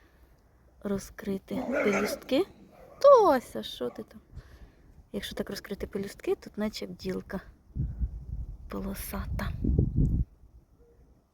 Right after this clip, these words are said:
Так літають, гарні. Дивіться, яких багато. Ну, <laughs>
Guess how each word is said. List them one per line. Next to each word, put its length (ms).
Так 220
літають, 560
гарні. 360
Дивіться, 280
яких 320
багато. 600
Ну, 100
<laughs> 100